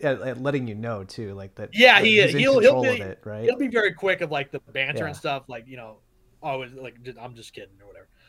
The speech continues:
Speaker 2: So
Speaker 1: Yeah.
Speaker 2: that was, you know, that's something. And then another thing that, funny thing that happened, there was, there was another thing where, uh, I was,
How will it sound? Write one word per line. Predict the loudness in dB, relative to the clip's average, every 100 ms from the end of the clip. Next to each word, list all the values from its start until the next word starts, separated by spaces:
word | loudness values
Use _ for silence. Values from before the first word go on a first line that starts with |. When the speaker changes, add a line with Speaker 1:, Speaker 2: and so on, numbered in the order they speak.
| _ _
Speaker 2:
So | -2 0
Speaker 1:
Yeah. | 2
Speaker 2:
that | 2
was, | 0 -2
you | -6
know, | -4
that's | -4 -4
something. | -8 -6 -8
And | -8
then | -2
another | 0 0
thing | 0 -2
that, | -2 -6
funny | -8 -10 -8
thing | -8
that | -8
happened, | -10 -10 -12
there | -12
was, | -12 -18 -16
there | -14
was | -10
another | -8 -8
thing | -8 -10 -10
where, | -12 -12
uh, | -14 -18 -20 _ _ _ _ -4
I | -2
was, | -2 -6